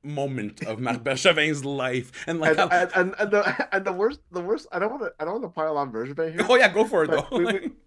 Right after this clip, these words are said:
Speaker 2: we, we mentioned all those guys, and you know who we replaced them with? Mike Hoffman, Christian Dvorak, and David Savard.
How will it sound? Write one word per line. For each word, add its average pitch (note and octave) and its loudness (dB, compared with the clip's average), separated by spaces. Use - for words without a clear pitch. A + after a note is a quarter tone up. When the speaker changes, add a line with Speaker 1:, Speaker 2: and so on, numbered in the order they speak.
Speaker 2:
we, G3 -4
we G#3 2
mentioned A3 0
all E3 0
those F3 -2
guys, C#3+ -2
and D#3 -2
you E3+ -6
know A3+ 0
who B3 -10
we G#3 -8
replaced D#3+ -8
them G3 -10
with? G#3+ -8
Mike D3+ -4
Hoffman, G3 -6
Christian E3+ -8
Dvorak, C#3+ -2
and C3+ -6
David C#3 -2
Savard. A2 -6